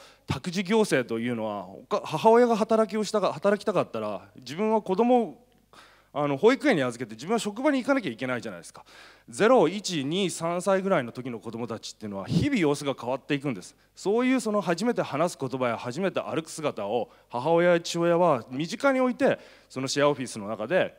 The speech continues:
見ることができるんです。それとあとうちの特徴というのは、二十代から六十代までのいろんな起業家、外国人起業家、起業家も含めていろんな人たちがいるので、例えば二十代の独身男性起業家が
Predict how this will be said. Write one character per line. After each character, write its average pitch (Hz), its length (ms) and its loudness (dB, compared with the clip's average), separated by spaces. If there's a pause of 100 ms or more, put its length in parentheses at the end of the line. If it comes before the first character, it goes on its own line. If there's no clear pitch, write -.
(140)
見 135 80 -4
る 120 80 -4
こ 110 80 -4
と 92 60 -10
が 82 100 -14
で 98 80 -8
き 98 100 -10
る 90 80 -12
ん 76 60 -16
で - 40 -18
す。 - 140 -20 (500)
そ 165 140 -2
れ 202 60 0
と 240 120 6
あ 233 60 6
と 233 80 -4
う 156 80 -2
ち - 100 -10
の 175 120 0
特 165 200 -8
徴 196 200 0
と 196 80 0
い - 20 0
う 185 60 0
の 131 80 2
は、 120 180 2 (240)
二 127 160 -4
十 226 220 0
代 156 200 4
か 120 120 -4
ら 113 360 -4
六 135 300 -4
十 240 160 0
代 165 160 4
ま 117 100 -6
で 110 120 -6
の 113 260 -4 (160)
い 98 80 -16
ろ 175 140 -4
ん 247 60 0
な 247 100 4
起 190 140 -6
業 190 180 4
家、 160 260 2
外 170 140 2
国 214 180 -2
人 220 140 2
起 196 120 2
業 202 120 0
家、 165 200 -6
起 180 140 -6
業 190 160 4
家 190 100 4
も 180 60 4
含 156 160 -6
め 127 60 -2
て 98 260 -4 (160)
い - 60 -18
ろ 202 120 0
ん 240 60 0
な 262 80 4
人 - 160 0
た 208 60 2
ち 143 80 -8
が 120 80 -4
い 107 40 -6
る 110 80 -6
の 104 120 -8
で、 107 180 -6 (340)
例 147 200 6
え 247 60 10
ば 151 100 6
二 135 120 0
十 156 140 0
代 151 140 4
の 110 80 -6
独 113 180 -8
身 143 220 -4
男 135 180 2
性 139 220 0
起 139 160 -10
業 143 180 2
家 165 140 -10
が 170 240 2